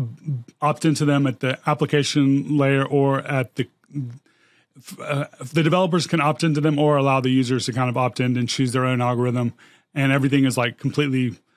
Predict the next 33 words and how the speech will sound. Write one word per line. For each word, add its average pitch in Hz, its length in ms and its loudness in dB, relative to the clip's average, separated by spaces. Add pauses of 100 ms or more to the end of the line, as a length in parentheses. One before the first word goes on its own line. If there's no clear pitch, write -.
(240)
on 139 200 2
chain 139 340 2
and 123 140 0
public. 131 340 0
It's - 180 -2
really 147 260 2
cool 139 480 2
what 131 220 -2
they're 127 140 0
doing 131 220 2
there. 147 280 2
So 156 200 2
there, 185 180 2
there's 208 220 2
a 233 40 2
lot 214 220 2
of 190 60 0
experimentation 143 840 0
happening. 147 460 2 (680)
I'm 156 240 2
not 196 160 2
sure 180 460 2 (720)
what 147 280 0
will 147 140 2
be 147 100 4
successful, 139 480 -2
what 135 220 0
won't 143 180 2
be 139 140 0
successful, 135 720 -2 (320)
but 156 180 2
at 160 120 0
the, 135 180 0